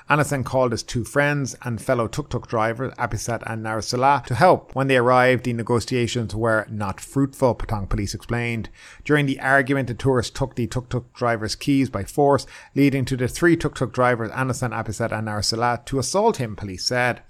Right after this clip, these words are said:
The video of the incident posted online showed the tourist being assisted away from the tuk-tuk by what appeared to be hotel staff. While the hotel staff were holding the tourist up and attempting to move him away from the scene of the altercation, two of the tuk-tuk drivers can be seen kicking the tourist.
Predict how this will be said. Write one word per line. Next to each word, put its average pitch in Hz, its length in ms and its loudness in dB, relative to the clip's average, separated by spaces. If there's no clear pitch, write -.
The 127 80 -2
video 135 280 6
of 107 80 0
the 123 100 2
incident 123 400 -2
posted 131 340 0
online 131 540 0
showed 127 240 0
the 120 100 -2
tourist 123 380 0
being 117 300 -2
assisted - 480 0
away 127 420 6
from 143 300 2
the 127 120 2
tuk-tuk 135 640 -2
by 123 140 0
what 135 300 2
appeared 147 360 0
to - 40 -12
be 120 120 0
hotel 107 400 -6
staff. 120 560 0
While 131 140 2
the 127 60 2
hotel 135 280 4
staff 127 340 2
were 117 120 2
holding 135 360 2
the 110 60 -2
tourist 117 400 -2
up 165 240 6
and 127 100 0
attempting 123 380 0
to 123 100 -2
move 135 240 2
him 120 140 0
away 127 380 4
from 123 320 0
the 107 60 -2
scene 131 360 0
of 107 200 -6
the 110 120 -2
altercation, 117 640 0
two 151 160 2
of 143 80 0
the 110 80 -6
tuk-tuk 120 380 -4
drivers 123 480 2
can 135 180 -2
be 127 60 0
seen 127 280 -4
kicking 170 400 2
the 113 80 0
tourist. 92 540 -8